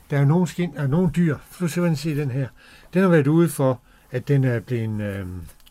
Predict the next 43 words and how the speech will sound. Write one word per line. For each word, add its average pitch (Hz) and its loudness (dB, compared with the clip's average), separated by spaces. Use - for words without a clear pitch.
øh, 104 -8
den 113 -6
har 120 -2
været 110 -2
ude 110 -6
for 98 -10
et 92 -10
uheld, 143 0
et, 110 -12
øh, 95 -12
pigtråd 139 -2
eller 95 -10
andet. 147 2
Den 117 -4
er 101 -4
måske 104 -8
fået, 110 -2
at, 101 -10
øh, 113 -6
en 113 -4
eller 104 -4
anden 104 -4
har 87 -10
stanget 139 -2
den, 117 -6
hvad 120 -6
ved 131 0
jeg. 120 -2
Men 127 -2
du 127 2
kan 139 -2
godt 151 2
se, 151 -6
at 135 -2
den 139 0
har 139 0
en 139 -2
stor 147 -4
skade 120 -8
der. 113 -10
Det 165 0
vil 151 2
sige, 170 0